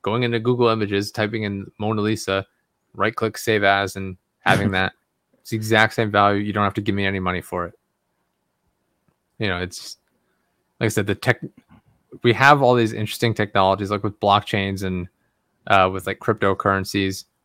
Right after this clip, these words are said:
Speaker 1: where the technology is, is valuable and it's useful, but the way it's being utilized is just to basically steal money from stupid people by people who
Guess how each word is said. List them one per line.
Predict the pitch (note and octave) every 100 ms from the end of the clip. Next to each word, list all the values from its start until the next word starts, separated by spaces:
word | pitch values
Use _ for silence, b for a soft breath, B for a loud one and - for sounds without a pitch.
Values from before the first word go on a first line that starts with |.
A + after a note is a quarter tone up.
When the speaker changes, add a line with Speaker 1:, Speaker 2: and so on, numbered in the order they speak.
| _ _
Speaker 1:
where | G2+
the | G2+ G2+
technology | A2+ A2+ A#2+ B2 C3 A#2
is, | G#2+ A2
is | B2 G2+
valuable | G#2 G2 G2 G2+ G#2 G#2 G#2+
and | G2+
it's | F#2+ -
useful, | G2 F#2+ - F#2 F2+ - _ _ _ _ _ _ _ _ _
but | A2 G#2
the | G2+
way | G2+ G#2+
it's | G#2+
being | - G#2 F#2
utilized | F#2+ G2+ F#2+ F#2 F#2 F2+ -
is | G2+ -
just | G2+ F#2+ -
to | G2 F2+ F2 _ _ _ _ _ _ _ -
basically | C#3+ C#3+ - G#2+ - G2 F#2 F#2
steal | - - - C3 B2
money | A2 G#2 G#2
from | G2+ F#2
stupid | - - G#2+ G#2 G2
people | - F#2 - F#2 F2+ - _ _ - - B B B
by | -
people | G2+ A#2+ A2+
who | A2 G#2+ G2+